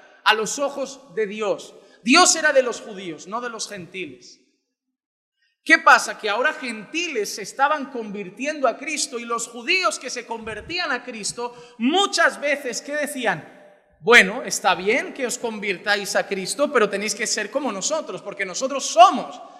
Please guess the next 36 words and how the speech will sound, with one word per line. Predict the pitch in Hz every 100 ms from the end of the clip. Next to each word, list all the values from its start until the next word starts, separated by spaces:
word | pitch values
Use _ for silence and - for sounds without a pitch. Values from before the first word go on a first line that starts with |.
| -
el | 226 226
pueblo | 247 247 226
de | 202
Dios". | 180 160 135 - - - _ -
Es | 240 226
muy | 294 370
curioso | 285 240 208 208 285
que | 262
hasta | 214 214
hoy | 220 285
el | 254
pueblo | 240 269
judío | 269 220 247
sigue | 285 311 320 269
con | 226
esa | 196
afirmación: | 208 214 196 180 262 294 170 - -
"Nosotros | 180 185 160 - 285 294 285 262 -
somos | 269 208 147 135 - -
el | 196 190
pueblo | 208 214 196 180
de | 170
Dios". | 190 170 - - _ _ _ _ _ _ _ _ _ _ _ _ _ _ _ _ _ _ _
Y | 185
ahí | 196 254
llega | 311 294 285
Pablo | 247 190 165 175
y |
les | 196 185
dice: | 190 180 170 160
"¿No | 170 185 247
deis | 311 285 311
oído | 262 240 180
a | 160
ese | 160 180
mensaje? | 175 160 180 156 147